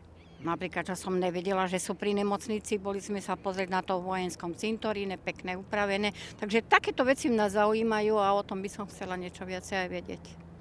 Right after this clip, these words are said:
Neviem, ja väčšinou takto sa zoberiem na prechádzku a idem sama, ale myslím, že by nebolo na škodu, keby bol niekto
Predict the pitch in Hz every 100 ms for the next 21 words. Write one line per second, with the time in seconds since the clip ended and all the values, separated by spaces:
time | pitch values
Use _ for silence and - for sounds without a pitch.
0 | - - - - 370 415 427 370 311 294
1 | 294 285 285 277 277 285 - 285 269 262
2 | 269 262 277 277 262 269 269 262 254 254
3 | 269 247 262 - 269 254 247 247 269 262
4 | 269 254 262 277 269 330 339 339 381 466
5 | 302 233 240 - 285 254 - 240 254 247
6 | 233 226 214 208 190